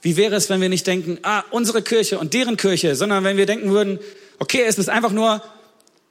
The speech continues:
ein anderes Zimmer in dem gleichen Haus“? Wie wäre das, wenn wir sagen würden, „Okay, das ist unser Fund, das, das, das haben wir von Gott bekommen und wir sind so und wir wollen das auch so gut wie möglich machen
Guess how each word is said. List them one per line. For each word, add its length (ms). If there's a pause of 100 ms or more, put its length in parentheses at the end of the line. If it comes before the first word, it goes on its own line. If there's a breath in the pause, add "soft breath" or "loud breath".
(140)
ein 120
anderes 360
Zimmer 360
in 80
dem 100
gleichen 320
Haus“? 360 (1600)
Wie 160
wäre 220
das, 280 (340 loud breath)
wenn 140
wir 120
sagen 260
würden, 120
„Okay, 200
das 180
ist 100
unser 300
Fund, 380
das, 180
das, 140 (100)
das 200
haben 120
wir 140
von 140
Gott 120
bekommen 300
und 120
wir 100
sind 160
so 140
und 80
wir 120
wollen 120
das 120
auch 160
so 100
gut 160
wie 80
möglich 320
machen 400